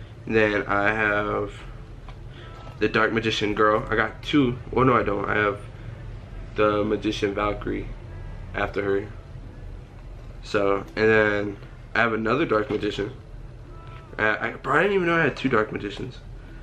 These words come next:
Oh my god, I got, I got a whole bunch of Dark Magicians. Okay, never mind. I, I have a lot. I'm, I know, uh, one of those Dark Magicians are worth a lot too. Like, a lot, a lot. Like, a lot, a lot.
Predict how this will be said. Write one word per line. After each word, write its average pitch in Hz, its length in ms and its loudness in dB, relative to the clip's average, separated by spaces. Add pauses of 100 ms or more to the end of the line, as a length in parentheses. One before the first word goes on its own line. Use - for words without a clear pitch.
(280)
Oh 175 160 6
my 110 220 -6
god, 123 260 2
I 120 140 4
got, 120 300 2
I 135 40 4
got 135 120 6
a - 20 -2
whole 123 140 2
bunch 127 200 4
of - 60 -6
Dark - 220 -6
Magicians. 95 500 -6 (500)
Okay, 120 240 6
never 131 200 6
mind. 120 320 4 (200)
I, 113 240 -4
I 110 100 0
have 120 120 4
a 123 40 6
lot. 127 280 0
I'm, 104 160 -2 (400)
I 120 60 4
know, 160 260 10
uh, 123 180 2
one 117 200 4
of 143 80 4
those 113 120 0
Dark 110 220 2
Magicians 107 380 -4
are 107 100 6
worth 107 180 4
a 101 40 2
lot 107 260 4
too. 107 320 -2
Like, 95 300 -2
a 101 40 -2
lot, 101 300 0
a - 20 -2
lot. 95 300 -4
Like, 82 180 -6 (1500)
a 95 80 -2
lot, 101 240 2
a 92 60 -4
lot. 90 340 -6